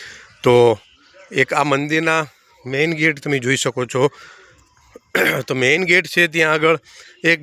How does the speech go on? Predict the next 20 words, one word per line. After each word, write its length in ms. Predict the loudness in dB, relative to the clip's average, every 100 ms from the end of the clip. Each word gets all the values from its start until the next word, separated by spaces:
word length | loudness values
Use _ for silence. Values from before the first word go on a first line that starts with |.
| 0
બ્લેક 220 | 0 0 0
કલરનો 300 | 0 0 0
પથ્થર 380 | -2 -4 -4 -2
લગાવેલો 420 | 0 0 0 -2
છે, 200 | -4 -6
તમને 260 | -4 -6 -4
બતાવવાની 440 | -6 -6 -6 -8
કોશિશ 400 | -8 -10 -10 -10
કરું 280 | -6 -6 -6 _ -20 _ _ _ -8
કારણ 380 | -2 0 0 -4
કે 140 | -6 -8 -6
હા 140 | -4 -4
તમે 180 | -6 -6
જોઈ 180 | -6
શકો 260 | -8 -10 -8
છો 80 | -8
આ 80 | -6
બ્લેક 240 | -4 -4
કલરનો 240 | -4 -8 -8
પથ્થર, 340 | -10 -6